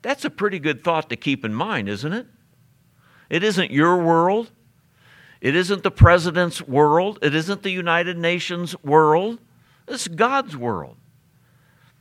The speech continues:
Psalm one hundred, again in verse three, will say, "Know ye that the Lord, He is God. It is He that hath made us,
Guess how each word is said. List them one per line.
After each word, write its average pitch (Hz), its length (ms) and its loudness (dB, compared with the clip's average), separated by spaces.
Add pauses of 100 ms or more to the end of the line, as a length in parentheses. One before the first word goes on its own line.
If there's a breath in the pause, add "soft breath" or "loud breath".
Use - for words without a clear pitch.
(680)
Psalm 131 340 -4
one 123 240 0
hundred, 113 480 -4
again 113 300 -4
in 95 120 -6
verse 101 280 -6
three, 147 240 -4
will 107 160 -6
say, 107 340 -2 (200 loud breath)
"Know 120 380 0
ye 156 280 -2
that 139 180 -2
the 117 140 -2
Lord, 143 580 -2 (100)
He 156 320 -4
is 120 340 -4
God. 131 640 2 (200 loud breath)
It 123 120 -2
is 127 200 -2
He 151 320 0
that 135 180 2
hath 127 200 0
made 131 360 0
us, 101 280 2